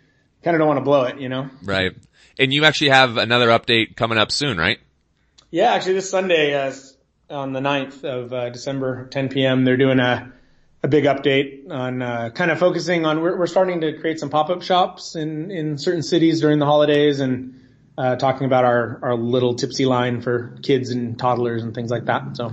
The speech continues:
Speaker 1: it'll be fun.
Speaker 2: So are you, are you totally comfortable in front of the camera now, like, no big thing?
Speaker 1: Uh, no, I still feel like an idiot going in there.
Speaker 2: <laughs>
Speaker 1: It's, it's not a natural, uh,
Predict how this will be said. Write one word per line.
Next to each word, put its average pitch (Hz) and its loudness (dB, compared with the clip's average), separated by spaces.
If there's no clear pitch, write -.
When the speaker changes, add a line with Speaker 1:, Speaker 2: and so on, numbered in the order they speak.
Speaker 1:
it'll 151 0
be 170 4
fun. 175 -2
Speaker 2:
So 139 4
are 131 8
you, 127 6
are 123 2
you 123 0
totally 120 0
comfortable 117 -2
in 107 -8
front 110 -2
of 107 -6
the 104 -4
camera 104 0
now, 110 0
like, 104 -2
no 101 0
big 101 -4
thing? 104 -4
Speaker 1:
Uh, 196 4
no, 180 2
I 175 4
still 175 -2
feel 147 -2
like 127 0
an 120 -10
idiot 123 -6
going 131 0
in 127 2
there. 143 0
Speaker 2:
<laughs> 233 4
Speaker 1:
It's, - -10
it's - -6
not 185 0
a 156 -4
natural, 143 0
uh, 120 -6